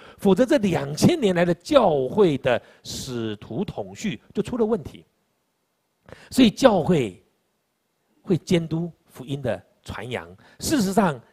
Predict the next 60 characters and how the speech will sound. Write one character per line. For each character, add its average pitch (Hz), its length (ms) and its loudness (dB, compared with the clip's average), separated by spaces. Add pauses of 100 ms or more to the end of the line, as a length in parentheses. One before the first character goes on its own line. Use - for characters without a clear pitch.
(100)
这 302 140 6
里 143 180 0
所 123 160 -6
记 226 200 -6
载 117 160 -2
的 120 180 0 (220)
就 214 200 6
是 139 320 0 (160)
这 - 140 2
件 180 180 2
事 151 160 -6
情。 101 280 -14 (220)
为 285 120 4
什 156 160 -2
么 117 100 -4
呢？ 143 140 0 (200)
因 285 60 -4
为 294 80 2
这 - 140 4
里 226 160 4
反 - 260 -4
映 277 140 -8
了 190 80 2
一 220 100 -4
件 226 180 2
事 170 140 -4
情， 123 220 -6 (160)
就 277 100 4
是 233 120 4
耶 277 180 4
路 294 100 2
撒 240 240 4
冷 143 260 0
教 220 360 4
会 180 160 6
的 147 100 4
使 - 240 -4
徒 117 220 -8
发 233 320 -2
现 202 280 0 (180)
福 233 220 -2
音 320 220 -2
已 160 160 -10
经 220 240 -4
传 - 240 -4
到 165 200 4
了 123 220 2 (200)
撒 262 180 4
玛 185 160 -2
利 175 140 -2
亚， 113 200 -2 (220)
他 247 140 4
们 220 100 6
就 185 180 6
派 - 280 0
人 143 200 4
去 185 140 -6
看 - 320 -2
他 131 180 -2
们。 98 160 -8